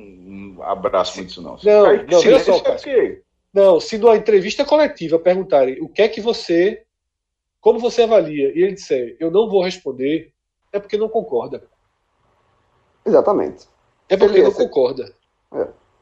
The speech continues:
Speaker 3: Ele não quer, ele tá sendo, aí ele tá sendo político, Cássio. Ele não vai querer,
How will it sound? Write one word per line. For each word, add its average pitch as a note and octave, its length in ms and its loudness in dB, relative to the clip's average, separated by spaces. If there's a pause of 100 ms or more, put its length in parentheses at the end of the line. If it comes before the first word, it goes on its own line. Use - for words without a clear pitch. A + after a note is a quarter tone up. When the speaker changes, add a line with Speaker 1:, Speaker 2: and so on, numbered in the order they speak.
(160)
Speaker 3:
Ele E3 100 4
não F#3 100 2
quer, F#3+ 220 6
ele G3+ 120 4
tá G3+ 120 2
sendo, G#3 160 2
aí B3 380 4
ele B3+ 100 2
tá A#3 80 2
sendo G3+ 180 2
político, B2+ 380 -4
Cássio. - 280 -10 (360)
Ele D#3+ 140 2
não G3+ 100 2
vai G3 160 4
querer, G3 800 6